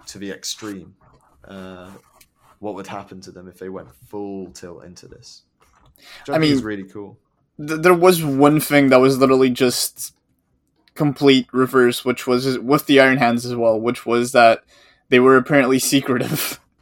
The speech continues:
Speaker 2: That didn't
Speaker 1: Yes.
Speaker 2: make any sense, man. <laughs>
Speaker 1: Yeah, well,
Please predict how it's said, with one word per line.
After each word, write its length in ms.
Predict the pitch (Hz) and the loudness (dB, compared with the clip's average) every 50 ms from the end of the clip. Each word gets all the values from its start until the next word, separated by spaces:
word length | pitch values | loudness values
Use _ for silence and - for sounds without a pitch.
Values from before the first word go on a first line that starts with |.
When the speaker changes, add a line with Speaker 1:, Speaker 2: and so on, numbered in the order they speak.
| _ _ _ _ _ _ _ _ _ _ - - 214 214 190 160 | _ _ _ _ _ _ _ _ _ _ -20 -20 -20 -18 -12 -4
Speaker 2:
That 220 | - 120 151 - - | 2 2 2 4 4
didn't 140 | 165 156 143 | 2 0 0
Speaker 1:
Yes. 60 | 117 | 0
Speaker 2:
make 180 | 143 139 123 - | 0 -2 0 0
any 160 | 131 127 127 | 0 0 0
sense, 420 | - - 127 120 127 127 - - - | -4 -2 -2 -2 -2 -4 -6 -10 -8
man. 300 | 113 110 135 151 143 - - | -6 -4 -2 -2 -4 -4 -8
<laughs> 60 | - - - - _ _ _ _ _ _ _ _ | -14 -16 -18 -20 _ _ _ _ _ _ _ _
Speaker 1:
Yeah, 260 | - 107 104 101 101 | -20 -18 -18 -18 -16
well, 400 | 107 123 139 151 151 160 - | -14 -12 -12 -12 -12 -14 -16